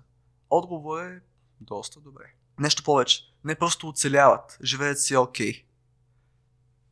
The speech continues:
Международната космическа станция, деветдесет километра над земната повърхност, което е в най-, най-, най-рядката атмосфера.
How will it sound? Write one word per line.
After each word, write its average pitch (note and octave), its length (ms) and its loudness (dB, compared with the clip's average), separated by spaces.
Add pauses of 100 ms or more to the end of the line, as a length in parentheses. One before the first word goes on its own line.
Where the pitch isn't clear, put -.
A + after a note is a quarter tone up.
Международната D#3+ 420 2
космическа - 360 -10
станция, G3+ 600 -4
деветдесет D3 420 -8
километра F3 400 -10
над E3 200 -14
земната E3 380 -10
повърхност, D3+ 500 -10
което C#3 260 0
е B2 40 0 (140)
в D3 140 -10 (120)
най-, F#3 560 0
най-, E3 320 0
най-рядката C#3+ 1160 -2
атмосфера. A#2 640 -6